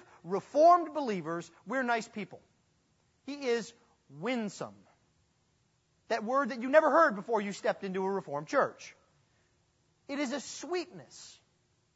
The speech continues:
It is a personableness. It is, we might even say, a charm. Not in a bad way, but in a good way. Stephen is very personable.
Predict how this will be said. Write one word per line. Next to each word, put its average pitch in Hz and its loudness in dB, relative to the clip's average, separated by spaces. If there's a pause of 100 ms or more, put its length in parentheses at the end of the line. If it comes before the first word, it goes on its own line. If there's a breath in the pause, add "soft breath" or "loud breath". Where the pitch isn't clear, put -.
(200)
It 285 -4
is 277 -4
a 294 0
personableness. 196 0 (220 soft breath)
It 269 -6
is, 320 -2
we 302 -2
might 320 2
even 302 -6
say, 233 -2
a 202 -6
charm. 156 -2 (1040)
Not 214 6
in 339 -2
a 359 -2
bad 214 6
way, 196 4
but 285 2
in 285 -2
a 285 0
good 285 -2
way. 226 2
Stephen 349 0
is 233 -6
very 247 2
personable. 277 0